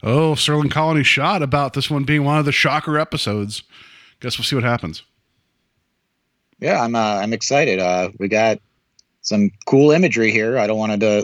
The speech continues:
Speaker 2: d-, disclose what I'm seeing, but it
Speaker 1: Yeah.
Speaker 2: looks like it's gonna be a
Speaker 1: So,
Speaker 2: fun
Speaker 1: a v-,
Speaker 2: conversation.
Speaker 1: a very, a very important celebrity shows up. We'll talk about that when we get there too. So, uh, yeah,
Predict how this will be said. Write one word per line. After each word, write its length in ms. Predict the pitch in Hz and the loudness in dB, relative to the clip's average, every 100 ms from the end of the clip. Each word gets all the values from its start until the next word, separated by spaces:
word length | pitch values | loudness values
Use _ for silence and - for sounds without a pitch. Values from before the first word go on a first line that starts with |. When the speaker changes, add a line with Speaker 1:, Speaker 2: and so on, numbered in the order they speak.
| - | -4
Speaker 2:
d-, 280 | - 117 107 - | -2 0 0 0
disclose 460 | 110 - 117 104 | -2 2 2 4
what 160 | 113 110 | 2 2
I'm 200 | 107 107 | 2 2
seeing, 360 | 170 180 131 | 2 2 2
but 280 | 123 123 113 | 2 2 2
it 140 | 120 101 | 0 2
Speaker 1:
Yeah. 140 | 101 | 0
Speaker 2:
looks 160 | 147 113 | 0 0
like 180 | 117 | 0
it's 100 | 143 | 0
gonna 200 | 156 143 | -2 0
be 100 | 147 | 2
a 60 | 156 | 0
Speaker 1:
So, 60 | 147 | 0
Speaker 2:
fun 120 | 151 | -6
Speaker 1:
a 20 | |
v-, 40 | - | -2
Speaker 2:
conversation. 540 | 156 180 170 226 190 | 0 2 2 2 2
Speaker 1:
a 40 | 165 | 2
very, 340 | 180 196 185 | 2 2 0
a 40 | 160 | 0
very 240 | 180 196 | 0 0
important 320 | 180 165 202 | 0 0 -2
celebrity 600 | - 165 156 220 294 220 | -2 -2 0 0 0 -2
shows 380 | 165 - 120 92 | 0 0 -2 -4
up. 240 | 95 101 - | -6 -8 -8
We'll 80 | |
talk 260 | 135 160 156 | -4 -2 -2
about 280 | 147 135 123 | -2 -2 -2
that 280 | 139 127 120 | -4 -6 -4
when 180 | 123 110 | -4 -2
we 100 | 107 | -4
get 160 | 110 | -4
there 140 | 113 104 | -6 -6
too. 300 | 131 104 90 | -6 -8 -8
So, 380 | - 143 117 110 - - - - | -4 -2 -2 -6 -14 -18 -18 -4
uh, 220 | 135 139 | -2 0
yeah, 220 | 175 220 | 0 -2